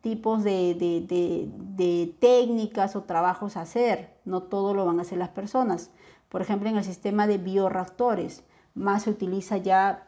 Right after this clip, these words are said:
todo es automatizado. Hay semiautomatizado y automatizado, y no se utiliza por completo tanto a las personas.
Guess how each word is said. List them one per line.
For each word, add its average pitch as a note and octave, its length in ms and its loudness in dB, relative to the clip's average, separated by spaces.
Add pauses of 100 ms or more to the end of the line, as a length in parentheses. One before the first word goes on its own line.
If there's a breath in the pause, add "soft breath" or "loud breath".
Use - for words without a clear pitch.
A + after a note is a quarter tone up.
todo G#3 240 0
es G#3 120 -4
automatizado. F3+ 960 -2
Hay F#3+ 160 0
semiautomatizado A3 1000 -2
y F#3+ 80 -2
automatizado, F#3 920 -2
y F#3 100 -4
no F3 120 0
se F3+ 140 -6
utiliza F3 560 -4
por F3+ 220 -4
completo F3+ 600 -4
tanto F3 340 -4
a E3+ 40 -2
las E3 100 -6
personas. - 760 -4